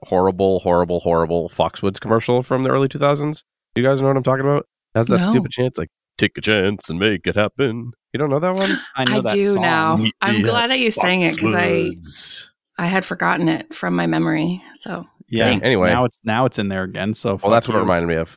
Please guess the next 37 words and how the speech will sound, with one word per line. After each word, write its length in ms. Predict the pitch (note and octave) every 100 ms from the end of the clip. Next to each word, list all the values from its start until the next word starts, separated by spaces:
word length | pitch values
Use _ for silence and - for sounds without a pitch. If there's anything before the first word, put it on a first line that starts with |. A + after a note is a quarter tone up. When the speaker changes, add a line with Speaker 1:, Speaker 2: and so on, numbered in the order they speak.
| _
Speaker 2:
Wait, 180 | D4+ C4
before 500 | C4+ B3+ C4 B3 D4
they 140 | D4+ D4
say 140 | C#4
"take 220 | - B3 A#3+
a 20 |
chance 260 | A3+ A3 G#3+
and 80 | G3+
roll 100 | G3
the 80 |
dice," 240 | G3 A3+ G3+
I 40 |
think 160 | F#3 F#3+
it's 100 | F#3+
important 400 | F3+ F3+ F3 F#3+
to 60 | F#3+
note 200 | F3+ F3
that 80 | F#3
they 100 | F#3
also 320 | F3 F3+ -
say, 320 | F#3+ F3 E3+ F3
"Say 240 | - G#3+
it 100 | G3
once, 240 | F#3+ F3 D#3+
say 180 | F#3+ E3+
it 80 | -
twice." 440 | - F3+ D#3+ -
So 280 | - - F3+
I 100 | F3+
think 240 | F3 G#3 -
that 100 | G3+
that 200 | F#3+ G#3
means 240 | F#3+ F3
that 80 | E3+
if 100 | E3
anybody 420 | - G3 F#3+ F3+
says, 400 | F3 - F3 E3+